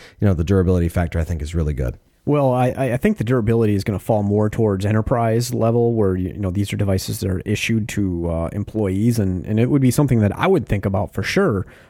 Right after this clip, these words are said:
Speaker 2: uh, if I was buying, you know, large amounts of these phones, because, y-, you know, if you've got these slippery Samsung things,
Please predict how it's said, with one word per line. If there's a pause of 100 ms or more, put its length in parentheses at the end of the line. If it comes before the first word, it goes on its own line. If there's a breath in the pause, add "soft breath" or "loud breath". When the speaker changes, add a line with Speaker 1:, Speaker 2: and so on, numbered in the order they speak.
Speaker 2:
uh,
if
I
was
buying, (100)
you
know,
large
amounts
of
these
phones,
because, (560)
y-, (120)
you
know,
if
you've
got (200)
these
slippery
Samsung
things,